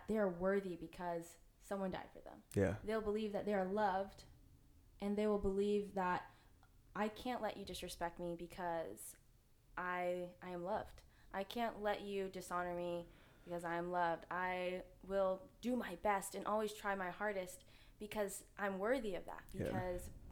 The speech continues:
Speaker 1: I was created with purpose. And, and then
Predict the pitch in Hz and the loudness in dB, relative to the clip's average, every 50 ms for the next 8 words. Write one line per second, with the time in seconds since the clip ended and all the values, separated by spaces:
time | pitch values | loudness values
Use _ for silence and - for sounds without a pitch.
0 | - - - 190 190 190 190 185 - - 190 196 190 - - - 214 214 208 208 | -10 -6 -2 0 2 2 2 0 0 -4 -6 -6 -6 -6 -6 -4 0 2 2 2
1 | 202 196 196 190 - - - - - 202 - 202 - - - - - - - - | 2 0 0 -4 -2 -2 0 0 0 -2 -4 -6 -6 -6 -6 -8 -10 -12 -16 -18
2 | - - - - - - - - 214 214 208 202 196 190 185 - - - - 208 | -18 -20 -20 -20 -20 -12 -6 -2 0 0 0 0 0 -2 -4 -8 -12 -8 -6 -4
3 | 202 202 202 196 190 | -2 0 0 0 0